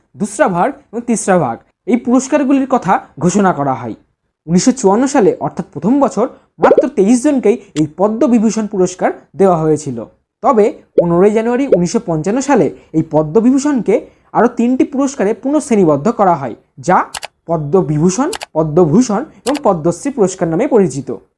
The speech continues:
কিন্তু উনিশশো চুয়ান্ন সালে এই সংবিধিগুলি মরণোত্তর পুরস্কার প্রদান করার অনুমতি দেয়নি। এটি পরবর্তীকালে উনিশশো পঞ্চান্ন সালে জানুয়ারি মাসে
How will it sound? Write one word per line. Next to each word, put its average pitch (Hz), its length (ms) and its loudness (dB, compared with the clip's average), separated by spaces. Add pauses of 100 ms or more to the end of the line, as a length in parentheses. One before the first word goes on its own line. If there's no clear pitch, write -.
(200)
কিন্তু 302 260 2 (260)
উনিশশো 180 400 0
চুয়ান্ন 190 300 2
সালে 285 240 0 (140)
এই 202 60 4 (100)
সংবিধিগুলি 170 600 0 (320)
মরণোত্তর 247 580 0
পুরস্কার 220 420 -2
প্রদান 226 260 2
করার 220 240 2 (240)
অনুমতি 190 380 2
দেয়নি। 160 400 0 (420)
এটি 190 160 2 (120)
পরবর্তীকালে 202 640 0 (280)
উনিশশো 180 340 0
পঞ্চান্ন 175 420 0
সালে 277 260 0 (140)
জানুয়ারি 180 320 0
মাসে 247 280 0